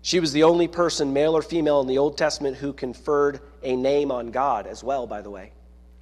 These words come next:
She's a lot of firsts here. <laughs> Nobody else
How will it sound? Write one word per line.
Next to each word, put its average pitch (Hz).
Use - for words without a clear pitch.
She's 175
a 156
lot 151
of -
firsts -
here. 123
<laughs> 143
Nobody 196
else 202